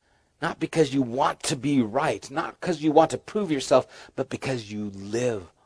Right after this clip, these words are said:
right. And they cannot deny a life that they see. Why? Because it is salt. It is light. And it honors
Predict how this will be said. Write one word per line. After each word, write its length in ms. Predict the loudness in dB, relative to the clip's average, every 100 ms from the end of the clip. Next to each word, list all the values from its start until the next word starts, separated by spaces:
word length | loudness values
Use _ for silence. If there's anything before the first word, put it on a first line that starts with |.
| _
right. 600 | -14 -12 -12 -14 -20 -20 _ _ _ _ _ _ _ _ _ _ _ _ _ _ _ _ _ _ _ _
And 140 | -6
they 100 | -2
cannot 500 | -2 -4 -6 -6 -6
deny 680 | -4 -2 0 0 -2 -4 -6 -10 _ _ _ _
a 80 | -8
life 380 | -2 -2 -2 -8
that 120 | -12
they 140 | -6
see. 480 | 0 2 0 -2 -6
Why? 320 | -10 -6 -4
Because 360 | -4 -8 -12 -10
it 140 | -8
is 160 | -8 -4
salt. 680 | -4 -4 -6 -12 -20 -20 -20 _ _ _ _ _ _ _ _ _ _ _
It 140 | -14 -10
is 320 | -8 -10 -12
light. 640 | -12 -12 -14 -14 -12 -14 _ _ _ _ _ _ _ _ _ _ _ _ _ -12
And 240 | -10 -8
it 140 | -12 -10
honors 580 | -6 -6 -6 -10 -12